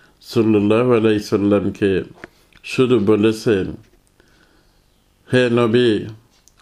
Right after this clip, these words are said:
আপনি শুধু দাওয়াত দেন। আপনি কে মুসলমান হলো, কে আপনার কথা না মানলো, ওই বিষয় নিয়ে আপনি যাবেন না।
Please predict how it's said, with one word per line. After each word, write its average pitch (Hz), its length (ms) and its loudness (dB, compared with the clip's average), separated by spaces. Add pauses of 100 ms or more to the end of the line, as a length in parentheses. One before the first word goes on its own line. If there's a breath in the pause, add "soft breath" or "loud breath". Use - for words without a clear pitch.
(140)
আপনি 117 380 -2
শুধু 110 400 0
দাওয়াত 110 440 0
দেন। 87 500 -6 (760 soft breath)
আপনি 120 640 -2 (200)
কে 123 240 2
মুসলমান 120 640 0
হলো, 117 360 2 (140)
কে 113 420 2 (200)
আপনার 110 380 -2
কথা 117 300 -2
না 107 240 2
মানলো, 107 440 -2 (600 loud breath)
ওই 135 240 2
বিষয় 175 300 0
নিয়ে 160 160 2
আপনি 117 280 -2
যাবেন 95 360 0
না। 69 200 -6